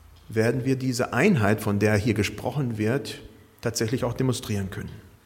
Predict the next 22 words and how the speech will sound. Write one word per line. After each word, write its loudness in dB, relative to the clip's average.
Eine 2
Einheit, -2
eine 2
Taufe, -6
ein -2
Gott, -8
und -2
so -4
weiter -4
und -4
so -6
fort. -12
Eine 2
Einheit, 6
die 0
von 2
Gott 0
kommt, -8
nicht 2
von 0
uns -2
Menschen, -4